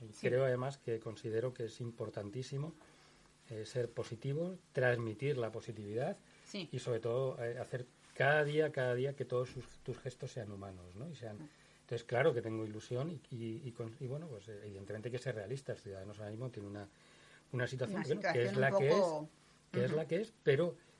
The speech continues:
Speaker 1: eh, que en un momento determinado Ciudadanos está ahí por, por, por, ¿o por qué llegó ahí? Por sus conceptos, por su ilusión, por su capacidad. Y yo, yo considero que eso tiene que seguir así. No obstante,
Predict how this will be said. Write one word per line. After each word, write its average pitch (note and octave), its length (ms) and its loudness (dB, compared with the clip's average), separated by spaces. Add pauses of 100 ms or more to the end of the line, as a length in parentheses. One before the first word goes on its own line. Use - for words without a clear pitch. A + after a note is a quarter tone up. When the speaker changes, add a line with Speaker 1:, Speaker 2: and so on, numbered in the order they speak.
Speaker 1:
eh, A2+ 1000 4
que A#2+ 100 0
en A2+ 100 0
un A#2 60 0
momento C3 260 0
determinado C3 480 -2
Ciudadanos B2 460 -4
está C#3 160 -4
ahí C#3 100 0
por, C#3 220 -4 (160)
por, A2 260 -8 (120)
por, A2+ 180 -8 (420)
¿o B2 100 -4
por A2 160 -2
qué C#3 140 4
llegó C#3+ 200 6
ahí? B2+ 200 2 (360)
Por A#2+ 140 -4
sus A#2+ 140 -6
conceptos, A#2 600 -4 (200)
por B2+ 120 -4
su B2 120 -6
ilusión, A#2+ 480 -4 (160)
por C#3 120 -4
su C3 100 -8
capacidad. B2 540 0 (800)
Y C#3+ 120 -2
yo, D#3 120 0 (140)
yo B2 220 -2
considero B2+ 440 -4
que C3 60 -6
eso C3 140 -8
tiene A#2+ 180 -8
que G#2+ 100 -10
seguir G#2 260 -12
así. G2+ 240 -16 (180)
No C#3 180 2
obstante, D#3 480 -2